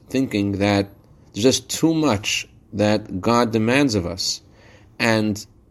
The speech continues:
when we are going to carnate God as our king and dedicate ourselves to do what God wants from us, and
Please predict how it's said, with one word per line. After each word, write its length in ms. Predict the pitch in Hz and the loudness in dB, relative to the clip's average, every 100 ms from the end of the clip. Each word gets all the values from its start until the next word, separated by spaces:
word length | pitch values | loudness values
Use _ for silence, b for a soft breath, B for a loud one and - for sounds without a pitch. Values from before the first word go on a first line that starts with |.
| _ | _
when 280 | - 104 110 | -6 -2 0
we 180 | 107 117 | 2 4
are 300 | 110 107 104 - - - 95 | 4 6 4 0 -16 -14 0
going 320 | 120 131 120 | 2 4 2
to 180 | - 120 | 0 -2
carnate 720 | - - 139 151 135 117 - | -2 2 4 4 2 -2 -4
God 400 | 120 123 117 113 - | -2 0 -2 -4 -6
as 200 | 110 104 | -2 0
our 220 | 104 95 | 2 2
king 340 | - - 139 | -2 -2 0
and 140 | 110 92 | 2 2
dedicate 400 | 120 131 - 113 | 2 2 2 2
ourselves 560 | 101 98 120 113 98 | 0 0 2 2 0
to 120 | - 95 | -4 -2
do 160 | 113 | 2
what 180 | 117 104 | 2 0
God 220 | 113 120 | 0 2
wants 320 | 107 131 151 | 2 0 -2
from 160 | - 95 | -2 -2
us, 320 | 90 - - - b b b b | -2 -4 -8 -12 b b b b
and 480 | - 104 98 92 87 | -4 0 0 -2 -6